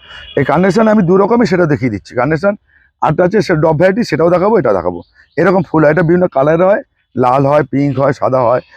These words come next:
এটা হলুদ হয়। এই কার্নেশনে ফুল এসছে, এটা কিন্তু লেট ভ্যারাইটি, কার্নেশন একটু দেরি করে ফুল আসে। ঠিক আছে, আচ্ছা আরেকটা জিনিস আপনাদের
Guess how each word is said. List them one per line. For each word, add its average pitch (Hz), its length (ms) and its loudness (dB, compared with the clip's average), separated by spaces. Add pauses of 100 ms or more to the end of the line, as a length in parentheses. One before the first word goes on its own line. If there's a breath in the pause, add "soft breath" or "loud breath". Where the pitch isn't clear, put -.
(200 soft breath)
এটা 127 140 0
হলুদ 139 300 2
হয়। 156 160 2 (360)
এই 156 160 0
কার্নেশনে 151 500 -2
ফুল 127 240 -2
এসছে, 92 280 -4
এটা 151 140 -2
কিন্তু 190 160 4
লেট 196 200 4
ভ্যারাইটি, 110 280 0 (340 soft breath)
কার্নেশন 160 320 0
একটু 175 160 0
দেরি 180 220 2
করে 170 180 2
ফুল 95 200 -2
আসে। - 220 -4 (500)
ঠিক 202 120 0
আছে, - 200 -2 (720)
আচ্ছা - 280 -8
আরেকটা 226 320 0
জিনিস 220 280 2
আপনাদের 208 340 2